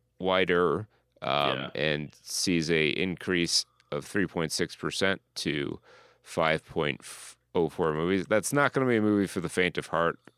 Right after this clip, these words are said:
Speaker 1: Uh, I watched recently
Speaker 2: Mm-hmm.
Speaker 1: the Dark Side of the Ring episode on the Von Erich family, and even that was rough. <laughs>
Speaker 2: Yeah, I can imagine that, like, like, like many wrestling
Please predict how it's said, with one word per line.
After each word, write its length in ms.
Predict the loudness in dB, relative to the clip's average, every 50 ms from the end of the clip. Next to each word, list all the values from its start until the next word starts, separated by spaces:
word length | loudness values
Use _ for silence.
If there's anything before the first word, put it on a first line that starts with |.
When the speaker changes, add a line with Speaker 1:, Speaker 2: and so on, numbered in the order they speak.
| _ -8
Speaker 1:
Uh, 500 | -4 -2 0 0 0 0 0 -2 -4 -4 -8 -12 _ _ -4
I 140 | -2 0 2
watched 460 | 4 2 2 0 0 -4 -8 -8 -10 _ _ _ _ -4
recently 500 | -2 -2 -2 -2 -4 -4 -2 0 0 0
Speaker 2:
Mm-hmm. 80 | -2
Speaker 1:
the 320 | -2 -2 -2 -2 -2 -4 -4 -4
Dark 240 | -2 -2 -2 -2 -2
Side 180 | 0 0 0
of 80 | 0 0
the 80 | -2 -2
Ring 220 | 0 0 0 0
episode 360 | -2 -2 -4 -4 -2 0 0
on 120 | 2 0 0
the 80 | 0 0
Von 220 | 0 0 0 0
Erich 240 | 0 0 0 0 -2
family, 460 | -2 -2 0 0 0 0 0 -2 -2 -6 -12 -20 -20 -16 -8 -2
and 100 | 2 2
even 300 | 4 4 4 2 0 -2
that 400 | -2 0 2 2 2 2 0 -2
was 200 | -6 -10 -10 -8
rough. 480 | -8 -6 -6 -6 -4 -4 -6 -6 -8 -10 -14 -8 -4
<laughs> 160 | -2 -2 -2 -4 -8 -16 -20 -20 -20 -20 _ _ _ -14
Speaker 2:
Yeah, 280 | -10 -8 -8 -8 -8 -10 -14 -14 -6 -4
I 120 | -4 -2
can 160 | 0 -2 -2
imagine 640 | -2 0 0 2 2 0 0 -4 -8 -10 -10 -10 -8
that, 300 | -6 -4 -4 -4 -6 -8 -14 _ _ _ _ -16 -8
like, 400 | -6 -4 -4 -4 -6 -10 -16 -20 _ _ _ _ _ -20 _ 0
like, 280 | 0 0 0 -2 -8 -16 -18 -20 _ -6
like 240 | -2 -2 -2 0 0
many 220 | 0 0 0 0
wrestling 640 | 0 2 0 0 0 -2 -4 -4 -4 -4 -6 -8 -10